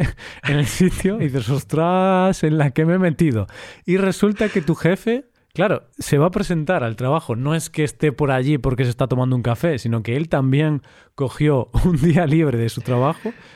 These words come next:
no le dijo nada a nadie y resulta que se va a presentar a tu mismo trabajo. Y el colmo es que aún encima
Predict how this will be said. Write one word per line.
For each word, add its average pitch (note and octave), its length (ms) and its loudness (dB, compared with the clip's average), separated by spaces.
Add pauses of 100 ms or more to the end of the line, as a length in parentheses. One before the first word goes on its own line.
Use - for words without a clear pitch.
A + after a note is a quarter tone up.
(120)
no A2 180 -2
le A#2+ 80 0
dijo A#2+ 240 0
nada A#2 200 0
a A#2 40 0
nadie C#3+ 400 -2 (400)
y E3+ 360 -2
resulta C3+ 420 -2
que C#3 140 -2
se B2+ 80 0
va D3+ 60 0
a - 20 -4
presentar C3+ 480 -4
a D#3+ 140 -2
tu D#3 120 0
mismo D#3+ 240 2
trabajo. A2+ 480 -4 (160)
Y C3 80 -2
el C3 140 0
colmo E3 320 2
es E3 100 -4
que - 100 -6
aún D#3+ 140 0
encima D3 520 -2